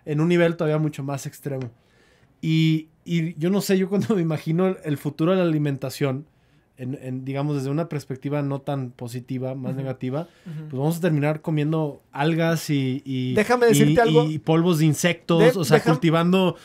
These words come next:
Speaker 1: insectos en nuestras casas o, o, o industrialmente
Speaker 2: Déjame decirte
Speaker 1: tratando
Speaker 2: algo,
Speaker 1: de conseguir
Speaker 2: algo
Speaker 1: proteínas de
Speaker 2: posit-,
Speaker 1: otros lados, ¿no?
Speaker 2: algo positivo.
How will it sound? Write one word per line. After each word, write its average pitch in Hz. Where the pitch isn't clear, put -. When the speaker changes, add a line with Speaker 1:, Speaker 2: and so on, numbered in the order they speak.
Speaker 1:
insectos 165
en 180
nuestras 147
casas 160
o, 151
o, 135
o 143
industrialmente 165
Speaker 2:
Déjame 220
decirte 214
Speaker 1:
tratando 165
Speaker 2:
algo, -
Speaker 1:
de 190
conseguir 156
Speaker 2:
algo 165
Speaker 1:
proteínas 185
de -
Speaker 2:
posit-, 220
Speaker 1:
otros 165
lados, 175
¿no? 147
Speaker 2:
algo 202
positivo. 151